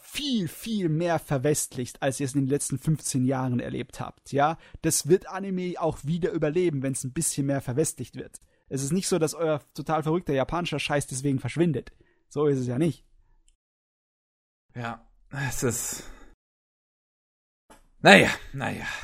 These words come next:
Speaker 2: Aber
Speaker 1: Ja.
Speaker 2: das, das könnte eine coole Sache werden. Crunchyroll sitzt ja auch schon seit, ich glaub, ein paar Jährchen mittlerweile immer mal wieder in Produktionskomitees mit drin.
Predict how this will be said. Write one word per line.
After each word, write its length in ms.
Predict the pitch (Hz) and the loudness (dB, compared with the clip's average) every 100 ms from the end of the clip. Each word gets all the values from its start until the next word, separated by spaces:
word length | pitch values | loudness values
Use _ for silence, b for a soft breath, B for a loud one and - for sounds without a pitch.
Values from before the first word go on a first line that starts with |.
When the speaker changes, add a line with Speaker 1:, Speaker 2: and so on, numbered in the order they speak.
| B B B B | B B B B
Speaker 2:
Aber 180 | 147 208 | 4 4
Speaker 1:
Ja. 40 | 196 | 4
Speaker 2:
das, 100 | 175 | 0
das 180 | 202 | -6
könnte 220 | - 208 190 | -4 -4 -4
eine 40 | |
coole 220 | 190 180 | -6 -6
Sache 380 | 160 185 180 147 | -2 -4 -4 -6
werden. 320 | 165 185 175 | -4 -4 -4
Crunchyroll 460 | 160 170 175 160 160 | -6 -4 -4 -4 -4
sitzt 200 | 156 170 | -4 -4
ja 80 | 165 | -2
auch 140 | 151 | -2
schon 220 | - 156 | -4 -6
seit, 260 | 143 147 - | -4 -4 -6
ich 80 | 127 | -4
glaub, 220 | 156 147 | -2 -2
ein 60 | 127 | -2
paar 200 | 147 165 | -2 0
Jährchen 320 | 160 160 160 | -2 -2 -4
mittlerweile 500 | 156 156 139 147 151 | -2 0 0 0 0
immer 160 | 143 | -2
mal 220 | 139 131 131 | 0 0 0
wieder 140 | 127 | 0
in 200 | 123 120 | 0 -4
Produktionskomitees 960 | - 117 - 180 185 165 143 131 139 139 | -4 -6 -2 -2 0 -2 -2 0 0 0
mit 160 | 131 | -4
drin. 220 | 135 131 | 0 0